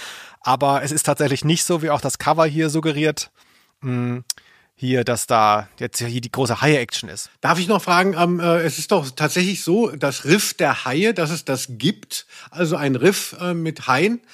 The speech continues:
Speaker 2: was so heißt, aber die Bohrplattform wird auch Riff der Haie genannt, weil sie da in der Nähe ist.
Speaker 1: Ach stimmt, das ist ja der erste Dialog. Ich hab da, glaub ich, nie richtig zugehört. <laughs> Das wäre echt an einigen Stellen hier so gegangen.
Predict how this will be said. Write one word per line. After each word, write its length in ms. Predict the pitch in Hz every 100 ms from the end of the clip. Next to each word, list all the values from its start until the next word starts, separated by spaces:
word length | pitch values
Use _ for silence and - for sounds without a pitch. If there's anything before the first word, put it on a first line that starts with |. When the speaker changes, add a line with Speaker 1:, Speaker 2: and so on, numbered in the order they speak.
| - -
Speaker 2:
was 160 | 139
so 160 | 147 123
heißt, 480 | 117 165 233 - - - -
aber 180 | 147
die 140 | 147 147
Bohrplattform 840 | 135 208 269 - 165 - 139 139
wird 180 | 135 127
auch 360 | 139 226 240 160
Riff 180 | 170
der 240 | - 151 113
Haie 280 | 139 135 127
genannt, 640 | 123 120 107 98 101 - _ _ _ _
weil 240 | 117 123 160
sie 120 | 160
da 120 | 160
in 80 | 151
der 100 | 139
Nähe 340 | 147 220 226
ist. 420 | 127 - - - _
Speaker 1:
Ach 120 | - -
stimmt, 440 | - 160 139 - _ -
das 120 | 123
ist 20 |
ja 60 | 131
der 100 | 104
erste 240 | 135 -
Dialog. 440 | 135 143 131 147 -
Ich 120 | 139
hab 80 | -
da, 100 | 127
glaub 220 | - 127
ich, 140 | 127 135
nie 220 | 160 214
richtig 300 | 196 185 180
zugehört. 540 | - 185 127 - - - -
<laughs> 140 | -
Das 240 | - - -
wäre 120 | 175
echt 280 | 170 - -
an 140 | 143 131
einigen 280 | 165 190
Stellen 300 | 175 - 131 -
hier 120 | 147
so 140 | - 131
gegangen. 480 | 139 131 120 117